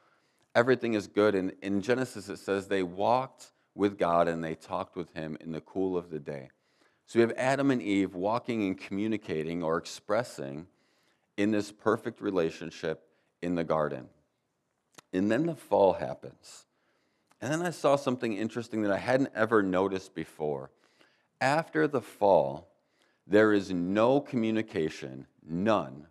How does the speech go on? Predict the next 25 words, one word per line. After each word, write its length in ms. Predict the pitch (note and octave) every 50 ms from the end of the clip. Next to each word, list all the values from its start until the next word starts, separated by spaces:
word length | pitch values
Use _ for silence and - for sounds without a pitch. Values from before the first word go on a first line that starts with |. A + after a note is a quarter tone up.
| _
for 160 | _ - F2+ D#2+
two 280 | - - - A#2+ A#2+
chapters 640 | A#2 - - F#2 F2 F2 E2+ - - D2 D2 D2 -
that's 200 | E2 D#2 - E2+
initiated 760 | D#2 D2+ E2 F2+ F#2 - - F2 D#2+ D#2 D2+ D2+ D2+ D2 D2
by 200 | D#2 C#2+ C#2+ D2
man. 360 | D2 C#2 C2 B1+ B1+ B1 A#1+ _ _ _ _ _ _ _ _ _ _ _ _ _ _ _ -
None 340 | D#2 E2 F#2+ A2 A#2+ B2+ C3+
of 120 | C3 A#2+
the 80 | B2 B2
communication 680 | - - A2 G#2 G2+ G2 - - F2+ F2 - - D#2+
is, 180 | D2+ D#2+ - - - _
is 140 | - E2 E2+
initiated 520 | D#2+ D#2 D#2 D#2 - - E2+ E2 D#2 D#2 D2
by 160 | D#2 D2+ D2+
man. 360 | C#2+ D2 C#2+ C2+ C2 C2+ C#2 _ _ _ _ _ _ -
Man 380 | E2+ G2 G#2+ G#2 G#2+ G2 F2 F2
never 320 | F#2+ G2 G2+ A#2 A2+ A2
goes 280 | G2 F#2+ F#2 F#2+ F#2+ -
to 80 | - F#2
God 280 | E2 F2 E2 D#2 D#2
and 140 | D#2 D2 -
talks 260 | - D#2 D2+ - - -
to 120 | - C#2+
him. 260 | D2+ D#2 D2+ D2 B1+